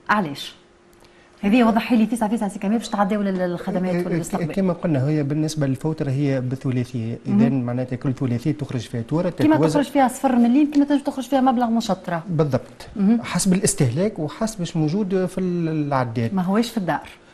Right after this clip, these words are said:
Speaker 2: ي-، موش في الدار،
Speaker 1: شنو
Speaker 2: ما
Speaker 1: يكون، يكون السبب؟
Speaker 2: إ-، اذا كان مش في الدار وخرجت له فاتوره معناتها، آه،
Speaker 1: فيها استهلاك؟
Speaker 2: فيها الاستهلاك، اذا هن-، لان عنده الاكثريه ضياع، ضياع ماء.
Speaker 1: مهم.
Speaker 2: ما ثماش سبب اخر.
Speaker 1: في صوره ما فما غلطه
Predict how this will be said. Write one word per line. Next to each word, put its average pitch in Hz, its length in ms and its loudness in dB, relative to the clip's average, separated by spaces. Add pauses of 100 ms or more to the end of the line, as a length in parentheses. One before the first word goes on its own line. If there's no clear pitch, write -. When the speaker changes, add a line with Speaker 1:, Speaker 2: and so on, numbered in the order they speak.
(160)
Speaker 2:
ي-، 185 240 0
موش 180 300 2
في - 80 -4
الدار، 156 320 4
Speaker 1:
شنو 269 100 4
Speaker 2:
ما 269 60 6
Speaker 1:
يكون، 254 180 2
يكون 254 260 4
السبب؟ 165 340 -2 (240)
Speaker 2:
إ-، 165 40 -2 (180)
اذا 170 140 0
كان 175 180 0
مش 170 220 0
في - 80 0
الدار 135 360 2
وخرجت 170 440 -2
له 151 80 0
فاتوره 143 640 0 (160)
معناتها، 135 840 2
آه، 123 380 0
Speaker 1:
فيها 214 240 4
استهلاك؟ 190 360 2
Speaker 2:
فيها 180 160 6
الاستهلاك، 147 640 0
اذا 185 180 0
هن-، 196 360 0
لان 233 200 4
عنده 233 400 0
الاكثريه 220 420 0
ضياع، 269 300 0 (440)
ضياع 247 220 2
ماء. 262 180 4 (360)
Speaker 1:
مهم. 214 220 2 (460)
Speaker 2:
ما 151 80 -2
ثماش 226 280 6
سبب 226 360 2
اخر. - 180 -2 (160)
Speaker 1:
في 262 80 2
صوره 302 300 4
ما 269 120 4
فما 269 240 4
غلطه 214 320 0